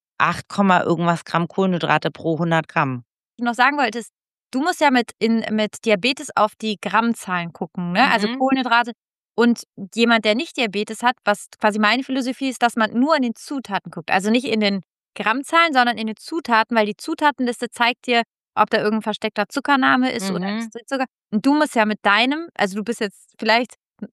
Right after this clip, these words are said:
Speaker 2: sind es noch mehr Entscheidungen, die du denn jetzt triffst am Tag, <laughs> habe ich gerade jetzt doch dreihundert, weil das dann noch dazukommt. Da geht's quasi, weil eine Tomate hat auch ja Zucker, zum Beispiel fruchteigenen Zucker.
Speaker 1: Ey, aber die darf ich essen, weil die ist kein Industriezucker,
Speaker 2: Ja.
Speaker 1: richtig?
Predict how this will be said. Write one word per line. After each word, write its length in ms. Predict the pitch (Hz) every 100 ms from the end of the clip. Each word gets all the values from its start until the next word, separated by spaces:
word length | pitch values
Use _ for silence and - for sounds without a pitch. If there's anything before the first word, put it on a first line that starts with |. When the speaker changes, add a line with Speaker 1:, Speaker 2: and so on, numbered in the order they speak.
| _
Speaker 2:
sind 140 | 226
es 80 | 220
noch 100 | 226
mehr 160 | 247 240
Entscheidungen, 500 | 214 240 208 226 220
die 100 | 208
du 120 | 214
denn 160 | 214 208
jetzt 180 | -
triffst 280 | - 226 -
am 160 | 220 226
Tag, 380 | 233 214 254 - _
<laughs> 160 | _
habe 180 | 269 254
ich 100 | 247
gerade 220 | 220 226 247
jetzt 180 | 226 240
doch 140 | 254
dreihundert, 540 | 233 220 247 247 269 - _ _ _
weil 320 | 214 214 220 208
das 160 | 220 -
dann 140 | 226
noch 100 | 226
dazukommt. 500 | 214 - 269 220 180
Da 60 | 185
geht's 200 | 214 -
quasi, 300 | 220 208 208
weil 80 | 208
eine 120 | 214
Tomate 340 | 226 233 247 254
hat 60 |
auch 160 | - 220
ja 100 | 214 -
Zucker, 420 | 190 - 160 160 _ -
zum 140 | 196
Beispiel 360 | 190 180 - 180 -
fruchteigenen 800 | 226 196 - 180 170 170 151 160 _ _
Zucker. 380 | - 196 185 160 - _ _ _ _ _
Speaker 1:
Ey, 200 | 185 220 -
aber 160 | 202
die 120 | 196 196
darf 220 | 208 220
ich 140 | 202 -
essen, 320 | 165 - 131
weil 120 | 131
die 100 | 143
ist 120 | -
kein 180 | - 180
Industriezucker, 720 | 190 190 - 165 - 131 -
Speaker 2:
Ja. 140 | 208
Speaker 1:
richtig? 520 | 170 156 214 247 -